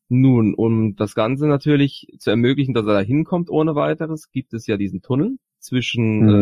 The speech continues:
Speaker 1: ähm, dem Hogwarts-Gelände und Hogsmeade, in der, der die Hütte ja steht. Ähm, und am Eingang zu diesem Tunnel steht, äh,
Speaker 2: Die peitschende
Speaker 1: die peitschende
Speaker 2: Weide.
Speaker 1: Weide.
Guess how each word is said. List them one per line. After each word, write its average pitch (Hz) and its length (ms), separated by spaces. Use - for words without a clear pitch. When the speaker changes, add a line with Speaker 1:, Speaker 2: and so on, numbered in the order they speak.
Speaker 1:
ähm, 98 200
dem 104 240
Hogwarts-Gelände 131 720
und 120 340
Hogsmeade, 156 480
in 104 120
der, 101 280
der - 440
die 101 100
Hütte 113 180
ja 101 140
steht. - 340
Ähm, 117 720
und 117 520
am 110 280
Eingang 127 680
zu - 120
diesem 104 280
Tunnel 98 500
steht, 113 480
äh, 151 400
Speaker 2:
Die - 40
peitschende 113 400
Speaker 1:
die 107 40
peitschende - 0
Speaker 2:
Weide. 87 420
Speaker 1:
Weide. 95 480